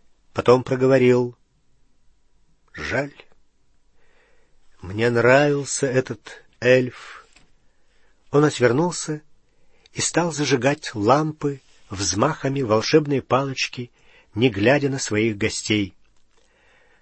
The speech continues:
«Вы Аберфорд?»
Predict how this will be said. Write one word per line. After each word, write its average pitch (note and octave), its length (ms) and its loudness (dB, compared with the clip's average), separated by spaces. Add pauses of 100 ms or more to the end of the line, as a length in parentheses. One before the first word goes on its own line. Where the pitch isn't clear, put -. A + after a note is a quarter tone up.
(520)
«Вы D3 580 4 (480)
Аберфорд?» C#3 880 -4